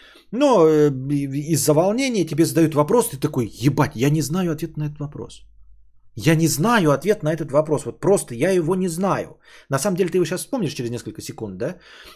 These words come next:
Но ты такой, и ты такой, «Что?» И ты не можешь даже понять смысл этого вопроса, да? Тебе задают, ты такой, и ты не можешь вообще понять, что, что задали. И ты такой, «Щас меня отчислят». Вот оно такое, понимаете,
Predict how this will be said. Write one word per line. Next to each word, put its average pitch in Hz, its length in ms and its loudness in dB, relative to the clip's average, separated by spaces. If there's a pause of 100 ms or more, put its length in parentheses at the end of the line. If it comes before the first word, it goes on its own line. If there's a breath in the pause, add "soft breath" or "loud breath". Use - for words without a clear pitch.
Но 139 120 2
ты 170 80 -4
такой, 170 360 0 (240 loud breath)
и 131 80 -4
ты 160 60 -2
такой, 147 200 -4
«Что?» 262 280 2
И 151 100 2
ты 175 120 -4
не 214 100 -2
можешь 208 320 2
даже 156 220 2
понять 190 400 2
смысл 147 380 -2
этого 110 200 -4
вопроса, 120 520 -2
да? 127 200 -6 (320)
Тебе 123 120 -8
задают, 170 260 -2
ты - 60 -18
такой, - 300 -10 (1700 soft breath)
и 160 100 -6
ты 220 100 -2
не 247 100 2
можешь - 420 0 (140)
вообще 165 840 2
понять, 185 380 2
что, 233 420 2 (120)
что 254 300 4
задали. 143 560 4 (380)
И 156 80 -8
ты 165 80 -2
такой, 147 340 -4 (400 soft breath)
«Щас 165 320 -2
меня 151 200 2
отчислят». - 520 -6 (240 soft breath)
Вот 208 200 6
оно 196 80 4
такое, 165 340 2 (200 loud breath)
понимаете, 165 400 0